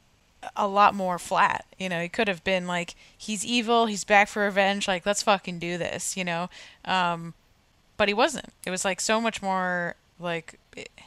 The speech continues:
it was just such a good villain, because there was, like, parts where I actually was like, I'm, like, rooting for him in this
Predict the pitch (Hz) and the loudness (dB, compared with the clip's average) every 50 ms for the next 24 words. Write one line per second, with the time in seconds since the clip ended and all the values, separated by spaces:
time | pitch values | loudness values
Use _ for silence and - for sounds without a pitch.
0 | _ _ _ - - _ - 214 233 233 247 226 302 330 - 359 277 - - 269 | _ _ _ -20 -20 _ 0 2 4 4 4 4 2 2 2 2 0 0 0 0
1 | 190 247 190 156 202 226 247 247 226 - 240 214 254 233 254 254 262 247 240 - | 0 -2 0 2 2 2 2 2 0 -2 -2 -2 -2 0 0 2 2 2 2 0
2 | - - - - 247 262 330 - - - - - _ _ _ _ _ - - _ | -6 -12 0 4 6 6 6 4 0 -4 -4 -4 _ _ _ _ _ -20 -20 _
3 | _ _ - 208 247 240 226 214 - 175 180 - - - 277 240 214 190 _ _ | _ _ -2 4 6 6 8 8 8 6 4 4 0 0 0 0 -2 -6 _ _
4 | _ _ - 233 - - 226 220 208 - 208 202 202 196 196 196 - - - - | _ _ -6 -4 -2 0 0 2 2 2 2 2 0 -2 -6 -10 -12 -16 -20 -20
5 | - _ _ _ _ _ _ _ _ _ _ _ _ - 208 202 180 190 190 214 | -20 _ _ _ _ _ _ _ _ _ _ _ _ 0 0 0 0 0 -2 0
6 | 254 311 403 392 285 185 - 185 180 196 185 170 156 160 156 - 135 156 - - | 2 4 4 4 2 0 -2 -2 0 2 0 0 0 -2 -6 -4 -4 -4 -4 -4
7 | - | -6